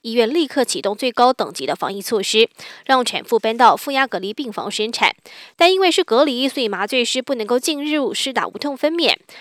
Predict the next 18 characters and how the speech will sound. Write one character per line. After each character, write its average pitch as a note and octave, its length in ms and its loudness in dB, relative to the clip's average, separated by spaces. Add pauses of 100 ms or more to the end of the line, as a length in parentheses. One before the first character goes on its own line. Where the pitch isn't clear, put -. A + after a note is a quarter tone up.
(100)
而 D4+ 100 2
且 C#4 220 4
生 D#4 120 -2
下 F4 120 2
宝 - 120 -4
宝 G3 140 -2
之 B3+ 160 -4
后 D4+ 240 4
就 C4 160 -2
立 D#4 100 -2
刻 C4 220 -2
被 A#3 220 2
院 C#4+ 180 -2
方 A3 220 -2
推 C#4 180 -8
走 A3 160 -2
隔 D3+ 240 -4
离， G#3 260 -6